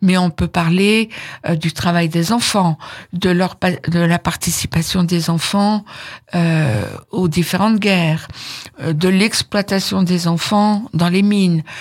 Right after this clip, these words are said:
On peut parler de, du droit des femmes, on peut parler de, ça, ça, ça comporte énormément de volets. Alors, euh, nous venons d'intervenir vingt-quatre fois deux heures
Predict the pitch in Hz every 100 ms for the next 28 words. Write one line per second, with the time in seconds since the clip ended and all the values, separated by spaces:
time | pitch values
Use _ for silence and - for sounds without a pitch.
0 | - - - 185 165 202 214 220 190 170
1 | 175 202 220 233 214 180 180 175 175 -
2 | - - 180 170 165 175 208 - 185 170
3 | 180 180 - - - 170 160 180 170 -
4 | 170 170 190 - 170 - 131 - - -
5 | - - - _ - - - 180 101 -
6 | 220 - - 226 - 233 254 - - -
7 | 214 233 233 208 208 202 180 170 147 -
8 | - - - - - 208 214 - - -
9 | - - - - - - _ _ - 196
10 | 185 180 - - - - - _ _ _
11 | _ _ _ _ _ _ _ _ - 254
12 | 240 202 294 285 311 320 277 226 202 233
13 | 220 208 214 240 277 196 190 294 311 -
14 | 302 - - - 254 - 208 208 - 196
15 | 214 254 285 277